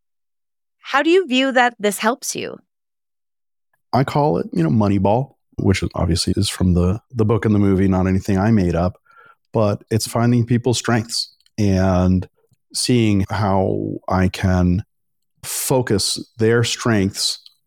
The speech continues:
Speaker 2: on what the business needs. And if I hire somebody and they were supposed to do seven things and three of them,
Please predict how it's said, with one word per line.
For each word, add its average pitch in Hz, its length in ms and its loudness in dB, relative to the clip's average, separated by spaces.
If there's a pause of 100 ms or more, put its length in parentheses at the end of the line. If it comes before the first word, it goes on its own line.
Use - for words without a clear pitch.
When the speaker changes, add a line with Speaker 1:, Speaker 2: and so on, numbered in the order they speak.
(180)
Speaker 2:
on 92 440 2
what 95 360 0 (140)
the 110 180 2
business 92 480 2
needs. 90 440 -2 (640)
And 90 600 2 (460)
if 98 280 0
I 95 200 0
hire 117 500 0
somebody 90 720 0 (480)
and 98 200 0
they 95 120 0
were 98 120 2
supposed 98 400 -2
to 98 80 2
do 90 140 0
seven 90 380 0
things 104 480 0
and 95 300 0
three 107 340 0
of 95 140 0
them, 92 360 0